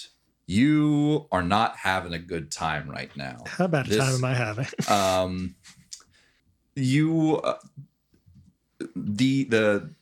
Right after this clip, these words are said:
Speaker 1: the metadimensional pathways within yourself have opened up so much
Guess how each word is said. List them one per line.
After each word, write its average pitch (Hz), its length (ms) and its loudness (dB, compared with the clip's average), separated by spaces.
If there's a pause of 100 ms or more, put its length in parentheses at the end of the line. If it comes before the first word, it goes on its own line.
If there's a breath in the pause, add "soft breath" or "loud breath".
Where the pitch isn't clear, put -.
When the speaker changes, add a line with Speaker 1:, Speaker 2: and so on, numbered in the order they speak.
(240)
Speaker 1:
the 107 140 2
metadimensional 104 760 0
pathways 80 840 -4
within 95 400 -2
yourself 80 480 -2
have 76 220 -4
opened 92 340 -2
up 87 240 -2 (160)
so - 480 -2
much 98 880 -2